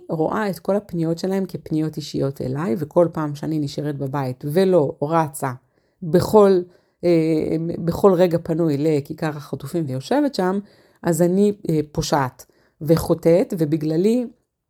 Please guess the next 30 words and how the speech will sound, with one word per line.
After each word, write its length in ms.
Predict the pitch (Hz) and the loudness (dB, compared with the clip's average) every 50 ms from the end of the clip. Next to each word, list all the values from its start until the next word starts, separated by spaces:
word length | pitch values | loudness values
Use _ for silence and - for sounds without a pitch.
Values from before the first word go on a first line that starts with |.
| _ _ _ _ _ _ _ _ _ _ - - - | _ _ _ _ _ _ _ _ _ _ -12 -10 -4
המצב 400 | - 151 147 147 - - 151 151 143 | -4 -4 -4 -4 -2 0 0 0 0
לא 120 | 143 143 143 | -2 -2 -4
ישתפר. 460 | 139 - - - - - 117 113 117 - | -4 -6 -10 -12 -10 -8 -10 -10 -8 -2
ככה 240 | - 185 180 - 220 | -2 -2 0 0 -2
אני 120 | 214 196 | -2 -2
מרגישה, 380 | 185 190 185 170 170 170 - 160 113 - _ _ _ | -2 -4 -6 -8 -10 -10 -10 -10 -12 -12 _ _ _
ככה 240 | - 165 165 - 175 | -8 -8 -6 -6 -6
אני 160 | 180 185 175 | -4 -4 -4
רואה. 200 | 165 160 147 123 104 110 _ _ _ _ _ _ _ _ - | -4 -4 -4 -6 -8 -10 _ _ _ _ _ _ _ _ -2
אני 120 | 156 165 151 | 0 0 0
בטוחה 340 | 156 151 165 151 - 185 | 0 -2 -4 -2 0 0
שאני 200 | 180 - 214 202 | 0 0 -4 -4
גם 160 | 156 151 151 151 | -2 -2 -2 0
לא 60 | 156 | -2
היחידה. 440 | 151 143 139 - - 151 156 156 113 110 _ _ _ _ _ _ _ _ _ _ _ _ _ _ - | -2 -4 -6 -8 -8 -8 -8 -8 -8 -10 _ _ _ _ _ _ _ _ _ _ _ _ _ _ -8
זאת 100 | - 190 | 0 2
אומרת, 160 | 190 180 180 | 2 2 2
כל 160 | - 240 240 | 2 0 2
מי 100 | 233 220 | 2 2
שיש 240 | - 175 180 170 - | 2 0 0 2 2
לו 60 | 175 | 2
איזושהי 300 | 165 160 165 - - 147 | 2 2 -2 -4 -4 -6
טענה 500 | 147 - 156 147 143 143 139 151 151 143 123 _ _ | -4 -2 -4 -2 -2 -2 -2 -2 -4 -4 -6 _ _
שהוא 200 | - - 151 147 | -16 -10 -8 -6
מעלה 260 | 143 135 139 143 143 | -6 -4 -4 -4 -6
אותה 160 | 135 - - | -6 -8 -8
בפייסבוק, 640 | 127 123 - - - 233 277 - - 302 294 - - | -12 -12 -10 -4 -4 -4 -4 -2 -2 -4 -4 -2 -2
אני 140 | 143 160 | -2 -2
מרגישה 340 | 170 170 147 147 143 - 240 | 0 -2 -2 -4 -6 -8 -10
שהטענה 580 | - - 147 143 147 - 143 139 139 147 214 | -8 -6 -8 -8 -6 -6 -6 -4 -4 -2 -4